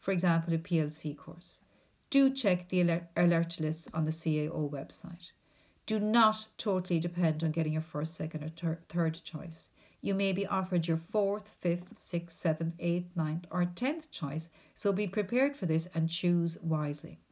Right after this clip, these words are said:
Do not disregard the genuine order of preference rule. Do not ignore level six and sevens.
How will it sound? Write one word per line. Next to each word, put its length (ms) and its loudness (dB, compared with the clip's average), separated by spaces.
Do 120 2
not 500 6
disregard 880 4
the 80 -2
genuine 460 4
order 240 2
of 180 -10
preference 580 -4
rule. 280 -8
Do 120 2
not 400 4
ignore 420 4
level 300 -2
six 320 -12
and 100 -8
sevens. 520 -4